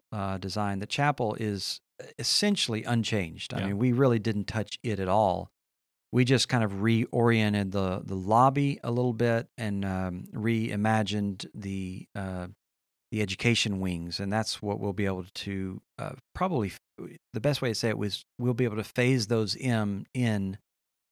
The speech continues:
Speaker 1: in a better way with this new design.
Speaker 2: And, and al-, also the, uh, the, the site work that has been done or will have been done by the time we start vertical construction will in many respects be, I don't wanna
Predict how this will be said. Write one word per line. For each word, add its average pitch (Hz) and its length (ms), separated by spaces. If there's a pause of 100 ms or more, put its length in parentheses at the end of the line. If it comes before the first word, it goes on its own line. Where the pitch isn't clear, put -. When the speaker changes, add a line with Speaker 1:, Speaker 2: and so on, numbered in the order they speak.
(280)
Speaker 1:
in 131 260
a 110 60
better 117 320
way 98 360
with 90 160
this - 220
new 98 100
design. 95 440 (460)
Speaker 2:
And, 117 280
and 123 180
al-, 123 260
also 120 400
the, 110 260
uh, 101 300
the, 110 280
the 113 100
site 135 320
work 110 240
that 110 120
has 117 260
been 101 200
done 98 280
or 98 100
will 110 300
have 104 200
been 104 220
done 101 340
by 101 120
the 98 80
time 104 200
we 101 100
start 104 260
vertical 101 260
construction 98 720 (640)
will 110 260
in 113 280
many 123 240
respects 107 800 (140)
be, 104 480 (1040)
I 107 80
don't 104 80
wanna 101 180